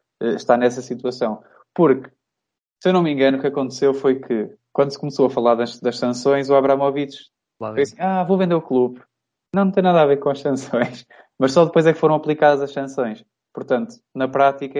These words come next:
Speaker 1: ele já tinha posto o clube à venda quando as sanções foram oficialmente aplicadas. Faz sentido, certo?
Speaker 2: Sim.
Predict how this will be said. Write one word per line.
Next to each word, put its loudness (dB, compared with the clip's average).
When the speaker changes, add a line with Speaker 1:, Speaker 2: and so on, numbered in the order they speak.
Speaker 1:
ele -6
já -4
tinha -10
posto -8
o -4
clube -4
à 4
venda -6
quando -4
as -2
sanções -8
foram 0
oficialmente -2
aplicadas. -2
Faz -6
sentido, -4
certo? -4
Speaker 2:
Sim. -16